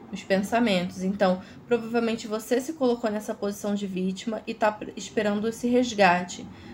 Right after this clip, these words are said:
Mas ninguém vai fazer isso por você. Você é a única pessoa capaz de tirar você dessa situação,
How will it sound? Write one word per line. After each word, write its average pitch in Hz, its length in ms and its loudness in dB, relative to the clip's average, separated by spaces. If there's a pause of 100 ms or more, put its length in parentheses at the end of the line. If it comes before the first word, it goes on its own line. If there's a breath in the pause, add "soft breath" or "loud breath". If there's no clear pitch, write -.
Mas 220 220 6
ninguém 233 300 2
vai 302 100 -4
fazer 254 300 0
isso 233 140 -6
por 214 120 -4
você. 196 540 -2
Você 185 240 -2
é 214 80 8
a 214 80 10
única 247 360 2
pessoa 240 400 -2
capaz 190 540 2
de 196 80 -8
tirar 190 320 2
você 202 320 -6
dessa 196 240 -6
situação, 202 720 0